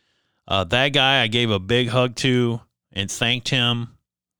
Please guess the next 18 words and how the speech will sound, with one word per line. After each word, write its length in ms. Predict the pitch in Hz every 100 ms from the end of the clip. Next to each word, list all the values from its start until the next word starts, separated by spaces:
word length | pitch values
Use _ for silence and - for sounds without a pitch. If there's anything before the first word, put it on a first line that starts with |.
| _ _ _ _ _ _ _ _ _ _ -
Um, 400 | 101 98 98 82
and 160 | 98
that 240 | 101 131 123
night 180 | 123 120
I 80 |
was 160 | 113 107
on 160 | 110 101
my 140 | 101
knees, 500 | 95 82 78 - - 92
man, 260 | 95 92
and 160 | 92 101
I 80 | 117
was 220 | 87 -
crying, 480 | - 120 120 120 104
and 100 | 110
I 80 |
could 180 | 123 98
feel 760 | - 123 120 120 117 104 107